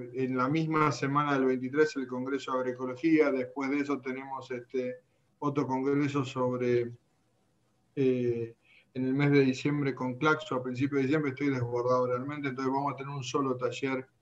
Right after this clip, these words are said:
este, para esto, entonces sería la oportunidad de, de ustedes hacer una pequeña presentación, si quieren poner un PowerPoint, si quieren poner una foto,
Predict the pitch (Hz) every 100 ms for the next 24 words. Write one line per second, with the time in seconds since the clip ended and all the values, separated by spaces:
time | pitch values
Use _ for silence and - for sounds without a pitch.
0 | _ _ _ _ 123 120 - 127 120 117
1 | 113 254 127 127 147 151 160 135 131 135
2 | 139 143 135 131 123 127 127 139 139 135
3 | 127 120 117 - _ _ _ _ _ 139
4 | 127 143 165 160 135 160 156 147 156 170
5 | 147 147 143 143 151 156 127 156 170 185
6 | 170 151 151 156 143 139 131 127 123 143
7 | 135 123 135 147 170 151 131 139 143 143
8 | 135 127 123 147 143 127 127